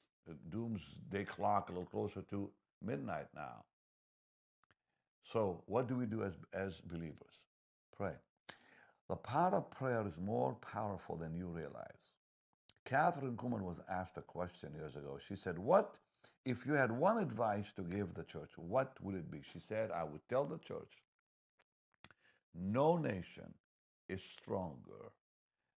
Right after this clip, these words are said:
than its spiritual forces," meaning only the church has power over those forces. Only the church.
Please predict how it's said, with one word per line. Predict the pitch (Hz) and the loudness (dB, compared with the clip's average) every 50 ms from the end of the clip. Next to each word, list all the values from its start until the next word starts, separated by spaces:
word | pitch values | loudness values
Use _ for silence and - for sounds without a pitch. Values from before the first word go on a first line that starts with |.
| _ - | _ 0
than | 85 90 90 90 - - - | 2 2 2 2 -2 -8 -8
its | - 85 80 - - - | -6 -6 -6 -6 -10 -14
spiritual | - - - - 107 110 110 107 104 - - - 98 95 90 90 | -14 -10 -4 -2 0 0 0 0 -2 -4 -6 -6 -6 -6 -6 -8
forces," | - - - - - 85 80 73 - - - - - 90 - - - - - - - _ _ _ _ _ _ - _ - | -10 -10 -8 -6 -4 -4 -4 -4 -6 -10 -14 -14 -14 -14 -14 -16 -18 -20 -20 -20 -20 _ _ _ _ _ _ -20 _ -8
meaning | 80 87 95 110 135 156 180 170 143 117 107 101 95 - - - - _ _ - - | -4 0 2 4 4 4 4 4 2 2 0 -2 -4 -8 -14 -20 -20 _ _ 4 6
only | 127 147 151 147 131 | 8 8 8 6 4
the | 110 104 98 - | 4 4 2 0
church | - - - 147 151 147 131 - | -2 0 4 4 4 4 4 0
has | - 104 92 - | -2 -4 -4 -4
power | - - - 101 98 98 95 | -8 -4 0 0 2 2 0
over | 98 90 80 80 76 | -2 -2 -2 -2 -2
those | 78 78 73 - - | -2 -4 -6 -8 -12
forces. | - 76 76 78 78 - - - _ _ _ _ _ _ _ _ _ _ _ _ _ _ _ _ _ _ _ _ _ _ - | -10 -10 -10 -10 -10 -14 -18 -20 _ _ _ _ _ _ _ _ _ _ _ _ _ _ _ _ _ _ _ _ _ _ -6
Only | - 95 101 117 120 | -2 -2 0 0 -2
the | - - | -2 -4
church. | - - - 170 - - _ _ | -6 -6 -10 -12 -12 -12 _ _